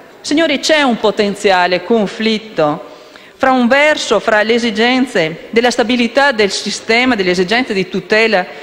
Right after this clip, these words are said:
del segnalante. Vi sono purtroppo da una parte dei,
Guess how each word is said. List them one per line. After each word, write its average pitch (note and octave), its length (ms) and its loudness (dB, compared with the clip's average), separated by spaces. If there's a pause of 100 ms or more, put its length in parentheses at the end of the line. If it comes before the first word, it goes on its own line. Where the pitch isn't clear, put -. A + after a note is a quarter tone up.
(120)
del G#3+ 340 0
segnalante. E3+ 880 -2 (760)
Vi A#3 100 -4
sono D#4+ 240 0
purtroppo C#4 500 2
da A3 120 2
una A#3 180 2
parte C4+ 580 0
dei, A3+ 340 -2